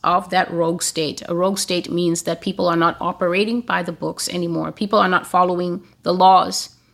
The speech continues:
And again, you're seeing a current crisis happening in the nation, and state after state is beginning to do something curious. They're beginning to say, "It's emergency powers. It's emergency measures.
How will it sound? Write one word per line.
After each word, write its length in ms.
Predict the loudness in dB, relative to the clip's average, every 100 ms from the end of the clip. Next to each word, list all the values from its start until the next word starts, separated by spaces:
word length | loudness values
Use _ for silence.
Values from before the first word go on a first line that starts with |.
| _ _ _ _ _ -4
And 120 | 0 2
again, 460 | 4 2 0 -4 -12 _ _ _ _ _ _ _ _ _ -2
you're 160 | 2
seeing 260 | 4 6 6
a 60 |
current 320 | 4 -2 -2 -2
crisis 400 | 0 0 -2 -2
happening 380 | -2 0 -2
in 100 | -2
the 80 | -2
nation, 480 | 0 -2 -2 -6 -10 _ _ _ -4
and 140 | 0
state 480 | 2 4 4 2 -4 4
after 320 | 4 4 -2
state 400 | -6 -6 -6 -8 -14 -10
is 120 | -6
beginning 340 | -4 0 0
to 100 | 0
do 160 | -2 -2
something 360 | -2 -2 -4 -6
curious. 720 | -2 -2 0 -2 -4 -6 _ _ _ _
They're 100 | 0
beginning 360 | 2 2 2 0
to 120 | 0
say, 460 | 0 0 0 -4 -8 _ _ _
"It's 200 | -2 -2
emergency 840 | 0 2 2 2 0 -2 -4 -4 0
powers. 640 | 2 2 0 -6 -10 -14 _ _
It's 220 | -6 -4 0
emergency 1080 | 0 2 2 2 0 -4 -2 -4 -6 -10 _ _ -2
measures. 800 | 2 4 2 -2 -4 -8 -8